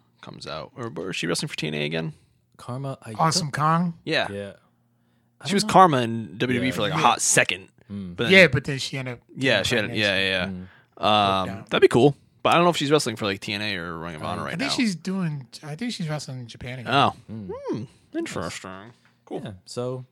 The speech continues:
Speaker 2: you know, this, this women's match could be anybody's game. So it's kinda hard to make a prediction, but I say either Lynch or James or Lin-, or, or Bliss. But, uh, yeah, moving up the card, we have the, uh, uh, Intercontinental title match with champion Dean Ambrose defending against Baron Corbin.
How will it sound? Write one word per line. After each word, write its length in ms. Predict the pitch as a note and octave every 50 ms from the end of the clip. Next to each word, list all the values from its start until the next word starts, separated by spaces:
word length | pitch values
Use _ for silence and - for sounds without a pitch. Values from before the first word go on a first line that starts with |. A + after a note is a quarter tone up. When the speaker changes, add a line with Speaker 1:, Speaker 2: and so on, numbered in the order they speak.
| _ -
Speaker 2:
you 80 | F3+ G3
know, 100 | G#3+ A3
this, 240 | D#3+ F#3 F3+ -
this 200 | - - D3+ -
women's 240 | - C#3+ D#3+ D3+ -
match 200 | - D#3 D3+ -
could 120 | - D3 C#3
be 120 | C#3+ C3+
anybody's 440 | C3 C3 C3 A2 A#2 A2 A2 A2 G2
game. 360 | - G#2 G#2 F#2+ F2 F2 F2 F2+
So 120 | - F#2+
it's 100 | F#2+ -
kinda 220 | - - - A#2+ G2
hard 160 | G#2 G2+ F2
to 40 | F2+
make 140 | F2+ E2+
a 40 | -
prediction, 380 | - E2+ F2+ F2 - - F2+ F2
but 160 | F2 F#2 F#2
I 60 | A2 A#2+
say 180 | A#2 - A#2 G#2+
either 580 | G#2 A2 A2 G2 G#2 F#2+ F#2 F2+ F2 F2 F2 _ _ _ _ _ _ _ _ _ _ _ -
Lynch 420 | G2 G2 A#2+ C#3 D#3 D3 - - -
or 160 | - A#2 G#2+
James 500 | G#2 F2+ G2+ F#2+ F#2 F#2+ F#2+ F#2 - - - -
or 160 | C#3 C3 B2
Lin-, 260 | G#2 F#2 F2 F2 F#2+ _ -
or, 280 | - G#2 G2+ G2+ F#2+ G2+
or 200 | - A2+ G#2 G2
Bliss. 600 | F2 E2 - - F#2+ F2+ E2+ - - - - - _ _ _ _ _ _ _ _ _ _ _ _ _ _ - - _ _ _ - - - - _ _ -
But, 140 | B2+ B2+ B2+
uh, 100 | C3+ C3+
yeah, 240 | C#3 D#3 F3+ D#3+ A#2
moving 320 | G#2+ A#2+ C#3+ C3 C#3 A2+
up 120 | C3 C3+ -
the 60 | -
card, 260 | - - C3 C3 C#3
we 100 | B2+ A2
have 160 | A#2+ A#2+ A2
the, 180 | A2+ A2 G#2 G2
uh, 40 | G2+ - _ - _ _ _ -
uh, 160 | G#2+ G#2+ G#2 - -
Intercontinental 840 | C3+ - - A#2 - - - A#2+ B2+ - - A2+ G#2+ G#2 - G2+ G2
title 280 | - - A2 G2+ F#2+
match 400 | F#2 F#2+ F#2 G2+ A2 - - -
with 220 | - F#2+ F2+ - -
champion 500 | - - - A2+ A2 - A#2+ A2 G#2 G2+
Dean 240 | - A2+ A2 A2 A#2
Ambrose 580 | A2 G#2+ G#2+ A2+ A2+ G#2+ A#2+ C3 D3 - -
defending 560 | - G2 F#2+ - - - C#3+ C3 C3+ B2+ A#2+
against 400 | A2 F#2+ F#2 G2+ G2 F#2+ - -
Baron 300 | F2 - G2 G2+ G2 F#2+
Corbin. 640 | F#2+ - - - A#2+ A2+ A#2 G2 E2 D#2+ D2 D2+ D#2